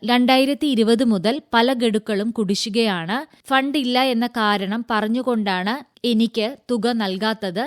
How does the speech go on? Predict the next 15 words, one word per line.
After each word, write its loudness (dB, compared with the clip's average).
തുടർന്ന് 2
മന്ത്രിക്കും 0
ഈ -4
വകുപ്പിന്റെ 0
ചുമതലയുള്ള 2
ഓഫീസർമാർക്കുമെല്ലാം 0
സന്ദേശങ്ങളും 2
മറ്റും 0
അയച്ചിട്ടുണ്ട്. 0
എന്നാൽ 0
ഫണ്ടില്ല 0
എന്ന 2
മറുപടി 0
മാത്രമാണ് 0
ലഭിക്കുന്നത്. -2